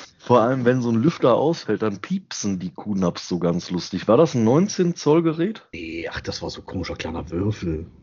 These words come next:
Speaker 1: Ach so, ja, ob die piepen,
Speaker 2: Also,
Speaker 1: weiß ich nicht.
Speaker 2: das war,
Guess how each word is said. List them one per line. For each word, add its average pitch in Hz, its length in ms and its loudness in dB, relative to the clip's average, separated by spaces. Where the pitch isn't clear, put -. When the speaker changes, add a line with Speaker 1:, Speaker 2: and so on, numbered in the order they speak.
Speaker 1:
Ach 85 120 -10
so, - 400 -16
ja, 80 140 -2
ob - 160 -4
die 107 100 0
piepen, 107 220 -2
Speaker 2:
Also, - 200 -8
Speaker 1:
weiß 107 260 2
ich 78 120 -8
nicht. 73 220 -10
Speaker 2:
das - 340 -12
war, 55 400 -10